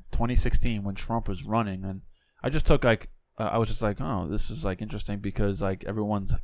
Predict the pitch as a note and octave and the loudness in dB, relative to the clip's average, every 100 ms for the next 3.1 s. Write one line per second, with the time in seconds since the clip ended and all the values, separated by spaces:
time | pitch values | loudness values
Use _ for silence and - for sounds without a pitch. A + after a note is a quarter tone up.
0 | - A2 G#2+ G2 F#2+ F#2 - F#2 F#2+ G2 | -2 -2 0 -2 0 0 2 2 2 0
1 | - - - - - - G#2+ A#2 A#2 A2+ | -6 -16 -18 -20 -12 -4 0 2 4 2
2 | G#2+ B2 A#2+ A2+ G#2 G#2+ F#2+ G#2+ A2+ F#2 | 0 -4 -4 -4 4 4 4 0 0 -2